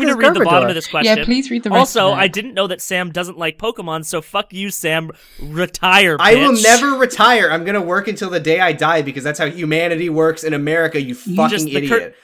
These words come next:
Speaker 3: You should
Speaker 1: the curse
Speaker 3: retire.
Speaker 1: is already laid. You're gonna die
Speaker 4: I
Speaker 1: in
Speaker 4: know
Speaker 1: two
Speaker 4: I'm gonna
Speaker 1: years.
Speaker 4: die in two years. I don't care. I, that's good. <laughs> Uh, Anonymous asks,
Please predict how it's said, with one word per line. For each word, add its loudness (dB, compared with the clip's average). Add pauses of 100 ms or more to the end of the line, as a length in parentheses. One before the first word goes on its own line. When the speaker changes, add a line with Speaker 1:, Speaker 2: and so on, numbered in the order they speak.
(140)
Speaker 3:
You -4
should 4
Speaker 1:
the -4
curse 4
Speaker 3:
retire. 0
Speaker 1:
is -2
already 2
laid. 0
You're -8
gonna -2
die 0
Speaker 4:
I 2
Speaker 1:
in 2
Speaker 4:
know 6
Speaker 1:
two 6
Speaker 4:
I'm 6
gonna 4
Speaker 1:
years. 2
Speaker 4:
die 4
in -4
two -2
years. -2
I -2
don't 0
care. 2
I, 0
that's -2
good. -4
<laughs> -20 (260)
Uh, -2 (520)
Anonymous 0
asks, -8